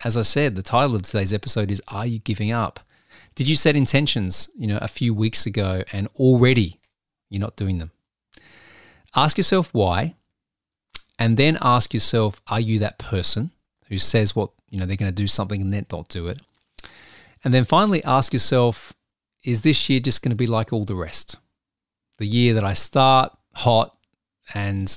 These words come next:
you know, get cold and stop only a few weeks later, get stuck in that perpetual circle,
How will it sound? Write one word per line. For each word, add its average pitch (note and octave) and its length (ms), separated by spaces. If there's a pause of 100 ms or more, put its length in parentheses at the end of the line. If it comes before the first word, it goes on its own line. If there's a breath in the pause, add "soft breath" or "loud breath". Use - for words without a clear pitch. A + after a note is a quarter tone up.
you A#2+ 140
know, G2+ 160
get G#2+ 300
cold G#2 480
and F#2 260 (340 loud breath)
stop - 560
only G#2 260
a F#2 40
few A2 260
weeks G2 320
later, G2 380 (720)
get C3 140
stuck - 360
in B2 80
that A2+ 180
perpetual A2 460
circle, F#2+ 580